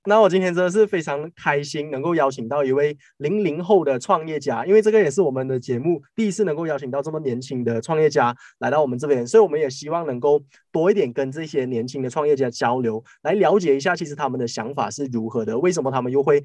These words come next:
创办这样子的一个生意啊？因为我真的认为这个绿色餐饮啊，它是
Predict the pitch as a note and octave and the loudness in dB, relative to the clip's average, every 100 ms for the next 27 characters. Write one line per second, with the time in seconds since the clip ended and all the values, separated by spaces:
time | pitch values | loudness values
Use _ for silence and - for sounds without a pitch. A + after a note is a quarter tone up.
0 | - - F3+ D3+ D#3 C#3 D#3 C3+ A2+ G#2+ | -2 -6 -4 0 -2 0 -4 -4 -6 -4
1 | B2 C3+ A#2+ A#2 A#2 F3 A#3+ D#3+ D#3 C#3+ | -4 -4 -4 -4 -2 2 2 4 2 2
2 | G3 D3 A#2+ B2 _ - F#3+ F3+ F3 A3+ | 2 2 -2 -4 _ 0 4 4 4 2
3 | G3+ - G3 D3+ - B2+ A#2+ A2 G#2+ - | 0 2 0 0 -4 -6 -8 -10 -10 -2
4 | B2 E3 | -2 0